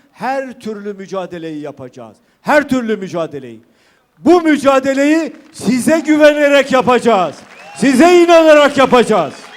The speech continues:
Bu süre içinde biz ne söylüyorsak kulağınızı kabartın. Bizi bir dinleyin. Kulağınızı kabartın.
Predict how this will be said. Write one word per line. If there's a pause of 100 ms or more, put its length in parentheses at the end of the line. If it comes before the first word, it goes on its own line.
(3500)
Bu
süre
içinde
biz
ne
söylüyorsak (640)
kulağınızı
kabartın.
Bizi
bir
dinleyin. (600)
Kulağınızı
kabartın.